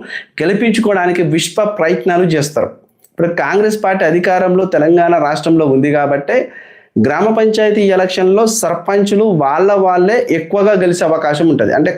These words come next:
కాంగ్రెస్ పార్టీ బలపరిచిన అభ్యర్థులే ఎక్కువగా గెలిచే అవకాశం ఉంటది. అలానే జరిగింది. కాంగ్రెస్ పార్టీకి ఏడు వేల ఐదు వందల సర్పంచ్ స్థానాలను కైవసం చేసుకుంది. బీఆర్ఎస్ మూడు వేల ఐదు వందల సర్పంచ్ స్థానాలను కైవసం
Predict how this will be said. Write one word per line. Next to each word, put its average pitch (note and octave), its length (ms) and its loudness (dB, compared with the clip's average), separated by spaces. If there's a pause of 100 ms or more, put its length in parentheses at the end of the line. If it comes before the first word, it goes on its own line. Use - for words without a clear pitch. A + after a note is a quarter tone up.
కాంగ్రెస్ F#3+ 420 2
పార్టీ F3 280 -2 (180)
బలపరిచిన E3 500 0 (120)
అభ్యర్థులే D#3+ 460 0 (540)
ఎక్కువగా F#3 380 0 (100)
గెలిచే D#3+ 280 0
అవకాశం D#3 420 -2
ఉంటది. F3 200 0 (180)
అలానే F3 300 0 (140)
జరిగింది. A#2+ 360 0 (500)
కాంగ్రెస్ A3+ 440 0
పార్టీకి G#3+ 340 0 (200)
ఏడు G3+ 240 0
వేల G3 200 2 (280)
ఐదు F3 140 0 (100)
వందల E3+ 280 2 (320)
సర్పంచ్ G3+ 520 -2
స్థానాలను E3 560 0 (160)
కైవసం D#3 360 0 (100)
చేసుకుంది. E3 420 0 (480)
బీఆర్ఎస్ A3+ 560 0
మూడు G#3 240 2
వేల G#3 140 2 (260)
ఐదు F3+ 180 2
వందల E3+ 260 2 (520)
సర్పంచ్ G3 520 -2
స్థానాలను D#3 460 0 (100)
కైవసం E3 380 0